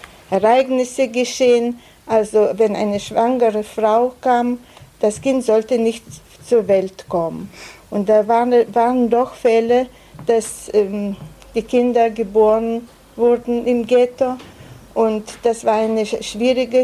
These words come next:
äh, Situation, weil die Frauen keine, vor diesem, äh, vor der Aufregung und von dieser, vom Hunger keine Milch hatten.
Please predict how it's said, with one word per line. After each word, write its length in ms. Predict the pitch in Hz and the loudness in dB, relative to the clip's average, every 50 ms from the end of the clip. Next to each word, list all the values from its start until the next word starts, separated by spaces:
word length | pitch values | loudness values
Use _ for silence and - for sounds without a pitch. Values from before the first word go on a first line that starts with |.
| 247 453 - | 0 0 -2
äh, 60 | 240 | -2
Situation, 960 | 226 226 - 254 247 240 - 262 247 240 240 240 - - 254 247 247 247 247 247 - - - - - - | -4 -4 -6 -8 -8 -2 0 2 2 2 0 -2 -2 0 2 2 2 2 0 -4 -8 -14 -20 -20 -16 -4
weil 380 | 202 214 214 208 208 208 202 202 | 0 2 4 4 2 0 -2 -4
die 180 | 208 214 226 | -4 -4 -4
Frauen 640 | 214 - - 220 226 220 220 220 214 220 220 220 220 220 - - | -4 -2 -2 0 0 2 0 0 -2 -4 -6 -8 -10 -12 -10 -4
keine, 380 | - 202 196 196 190 190 190 190 - - - - - | -2 0 0 0 -2 -2 -4 -4 -8 -14 -20 -14 -4
vor 140 | - 226 208 | 0 0 0
diesem, 720 | 202 208 196 - 226 214 196 208 214 208 202 196 208 202 - | 0 -2 -4 -4 -4 -4 -4 -4 -4 -4 -4 -6 -8 -8 -8
äh, 40 | - - - 185 - - - - | -8 -6 -8 -8 -10 -12 -4 -2
vor 120 | 233 220 | -2 0
der 260 | 190 208 - - 240 | 2 0 0 2 2
Aufregung 800 | 240 254 247 - 247 226 247 240 233 226 226 247 233 226 226 233 233 240 - - - | 0 0 0 -2 0 0 2 2 0 0 0 0 0 0 0 -4 -6 -10 -14 -12 -8
und 180 | 214 214 196 - | -8 -8 -8 -6
von 300 | - - 202 202 202 185 | -4 -2 -2 -2 -2 -4
dieser, 440 | 202 214 196 185 190 190 185 185 185 - - - - - | -6 -6 -2 0 0 0 0 -2 -6 -12 -20 -20 -14 -6
vom 240 | - 208 190 190 202 | -2 -2 -2 0 0
Hunger 460 | 233 269 262 262 254 240 240 233 233 | 2 2 2 2 2 2 2 2 0
keine 340 | 233 - 220 190 190 196 196 208 | 0 -2 -2 -2 -2 -2 -2 0
Milch 380 | 226 247 247 247 247 - - | 0 0 0 -2 -4 -6 -4
hatten. 480 | 254 233 233 233 233 - 233 226 226 | -2 0 -2 -2 -4 -6 -6 -6 -6